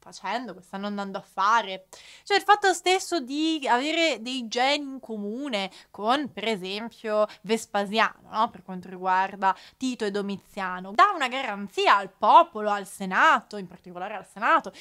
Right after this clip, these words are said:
che questi sappiano quello che stanno andando a fare? Mm, non proprio. Non sarebbe meglio forse sceglierli gli imperatori?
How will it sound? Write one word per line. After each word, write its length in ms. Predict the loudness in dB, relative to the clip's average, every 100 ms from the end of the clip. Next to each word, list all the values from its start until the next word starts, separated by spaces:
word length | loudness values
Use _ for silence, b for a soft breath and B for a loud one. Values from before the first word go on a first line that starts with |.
| B
che 100 | -2
questi 360 | 0 -2 -2 -16
sappiano 800 | 0 8 8 6 _ -10 -10 -10
quello 160 | -2 -2
che 60 | -2
stanno 240 | -6 -6
andando 640 | -6 -2 -2 -4 -12 -14 -14
a 100 | -18
fare? 680 | _ 8 8 8 4 0 _ _
Mm, 540 | -12 -8 -6 -4 -4 -4 -8 _
non 340 | 4 6 6
proprio. 460 | 2 -6 -6 -14 -16 B B _
Non 100 | -14
sarebbe 380 | -10 -10 -10 -10
meglio 420 | -8 -8 -8 -12
forse 360 | -14 -20 -16 -18
sceglierli 680 | -14 -14 -14 -16 -16 -18
gli 100 | -18
imperatori? 960 | -18 -14 -14 -14 -10 -8 -8 -12 -18